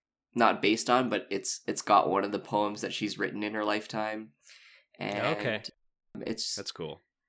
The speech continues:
Speaker 1: it's got, like, it's, it's, like, set, set in the days of when she was alive. So, I don't know, when was that? Like, the eighteen hundreds? Yeah,
Speaker 2: Victorian
Speaker 1: like,
Speaker 2: era?
Speaker 1: like, early to late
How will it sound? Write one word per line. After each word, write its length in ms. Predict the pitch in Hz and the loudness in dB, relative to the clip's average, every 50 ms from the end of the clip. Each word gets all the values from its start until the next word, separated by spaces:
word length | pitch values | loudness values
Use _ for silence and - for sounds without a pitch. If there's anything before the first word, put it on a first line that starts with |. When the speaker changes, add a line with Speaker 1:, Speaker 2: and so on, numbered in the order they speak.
| _ _ | _ _
Speaker 1:
it's 180 | - - - - | -8 -6 -4 8
got, 220 | - 131 120 - | 12 12 12 12
like, 400 | - 117 117 117 - - - - _ - | 10 6 6 4 2 -4 -10 -4 _ 2
it's, 200 | 117 - - - | 4 4 4 4
it's, 160 | - 123 120 - | 2 4 6 6
like, 180 | 123 120 117 | 6 6 8
set, 380 | - - 143 131 - - - - | 8 8 10 10 10 8 2 -2
set 300 | - - 131 107 - - | 4 6 8 8 8 8
in 420 | 104 120 120 123 117 101 - - - _ - - | 8 8 8 6 4 2 0 -4 -10 _ -20 -4
the 140 | - - 120 | 2 2 6
days 400 | 113 120 117 120 120 123 123 120 | 8 10 12 12 12 12 10 10
of 220 | 117 113 113 110 - - - - _ | 6 4 2 0 -6 -12 -16 -14 _
when 200 | - 113 117 117 | 2 2 4 4
she 160 | 117 - 123 | 6 8 8
was 140 | 120 120 117 | 10 10 10
alive. 480 | 120 117 110 104 104 107 117 131 135 | 8 8 10 10 10 8 8 6 4
So, 560 | 139 - 120 107 104 104 101 101 101 - - _ _ _ _ _ | 2 2 4 4 4 4 2 0 -4 -6 -12 _ _ _ _ _
I 60 | 95 | -6
don't 60 | 98 92 | -4 -4
know, 100 | 87 90 | -2 -2
when 100 | 98 101 | -4 -4
was 120 | 101 98 | -4 -4
that? 120 | 98 - 80 | -4 -4 -4
Like, 120 | 98 101 | -4 -4
the 120 | - - | -2 0
eighteen 220 | 104 117 117 127 127 | 0 0 0 0 2
hundreds? 520 | 139 131 131 143 160 160 - - - - - _ _ _ _ _ _ _ _ _ _ _ _ _ | 2 4 4 4 2 0 -2 -6 -10 -12 -16 _ _ _ _ _ _ _ _ _ _ _ _ _
Yeah, 160 | - 107 101 | 0 2 4
Speaker 2:
Victorian 240 | 90 143 143 151 151 | 4 4 4 2 2
Speaker 1:
like, 60 | 156 | 2
Speaker 2:
era? 260 | 156 156 156 160 156 - - _ _ _ _ _ _ _ _ _ _ _ | 2 0 0 -2 -4 -8 -12 _ _ _ _ _ _ _ _ _ _ _
Speaker 1:
like, 220 | - 107 - - - _ _ _ _ _ _ - | 0 0 0 0 -6 _ _ _ _ _ _ 6
early 460 | 117 123 123 123 120 120 120 120 117 | 8 10 12 12 12 10 10 8 4
to 140 | 117 - 120 | 2 2 2
late 320 | 110 107 113 113 110 - | 4 6 6 4 4 0